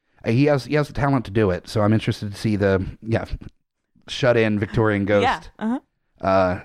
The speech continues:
Speaker 1: b-, really make a move.
Speaker 2: Absolutely.
Speaker 1: Show.
Speaker 2: Yes.
Speaker 1: Now, who do you got next for yours?
Speaker 2: Okay, so I went with Jacob next.
Speaker 1: Okay.
Speaker 2: Obviously, I have to complete the love triangle.
Speaker 1: Sure.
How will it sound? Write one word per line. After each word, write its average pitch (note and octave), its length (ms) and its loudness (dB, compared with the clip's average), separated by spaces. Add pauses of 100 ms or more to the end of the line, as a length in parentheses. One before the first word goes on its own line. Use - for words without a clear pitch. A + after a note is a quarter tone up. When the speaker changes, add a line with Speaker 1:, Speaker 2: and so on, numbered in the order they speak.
Speaker 1:
b-, G#2 260 -10
really G2+ 300 2
make G2+ 220 0
a G2+ 40 -2
move. F#2+ 380 -2
Speaker 2:
Absolutely. F#3+ 640 -6
Speaker 1:
Show. E2 380 -10
Speaker 2:
Yes. G3+ 260 -4 (720)
Speaker 1:
Now, D3+ 380 -4
who C#3 100 2
do F3+ 60 2
you E3 60 0
got C3 160 -2
next G2+ 180 -8
for G#2 140 -4
yours? - 500 -8
Speaker 2:
Okay, B3 220 -2
so G#3+ 120 -6
I G3 60 0
went A3 200 -4
with D4+ 60 -8
Jacob E3+ 380 -4
next. - 380 -6
Speaker 1:
Okay. A#2+ 160 0
Speaker 2:
Obviously, D#3+ 260 -6
I G3 40 -4
have F3+ 120 -2
to F#3+ 100 -10
complete E3 680 -6
the C#3 80 0
love D3 240 0
triangle. - 460 -6
Speaker 1:
Sure. E3+ 280 2